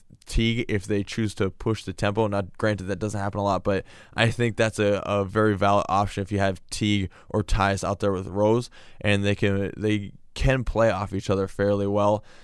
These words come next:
And then you have Crawford that can either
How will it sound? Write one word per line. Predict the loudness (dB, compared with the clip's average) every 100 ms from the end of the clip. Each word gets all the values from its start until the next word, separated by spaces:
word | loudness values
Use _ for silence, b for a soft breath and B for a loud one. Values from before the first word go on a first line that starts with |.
| b b _ -2
And | 0
then | 2 0
you | 2
have | 2 0
Crawford | 2 4 4 2 -2 -2
that | -2 -2 -6
can | -2 0 0 -4 b b 2
either | 4 6 8 6 4